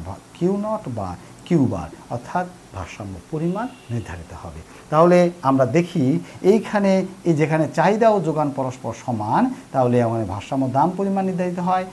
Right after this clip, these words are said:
এখানে দেখো, এখানে যোগান রেখার ঢাল, দেখো যোগান রেখাটা কি?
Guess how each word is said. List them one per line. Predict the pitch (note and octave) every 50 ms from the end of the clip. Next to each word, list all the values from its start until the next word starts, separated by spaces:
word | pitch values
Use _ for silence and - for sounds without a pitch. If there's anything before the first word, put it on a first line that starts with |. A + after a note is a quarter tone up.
| - - -
এখানে | - F#3+ F#3+ G#3+ B3+ B3+ B3+ A#3 A#3
দেখো, | G#3 - - G#3 G#3 G3+ G3+ G3+ - - - -
এখানে | E3+ E3 F3+ F3 E3+ D3 A#2+ - -
যোগান | D#3 F3 G#3+ C4 C#4 C#4 C#4
রেখার | B3 B3+ G#3+ F#3+ C3+ A2+ -
ঢাল, | - B2 A2 F#2 D#2 E2 F#2+
দেখো | A#2 - A#2 G#2+ A2
যোগান | B2+ C3+ D3 D3
রেখাটা | D#3+ D3+ - D#3 C#3+ D3
কি? | C#3 - A2+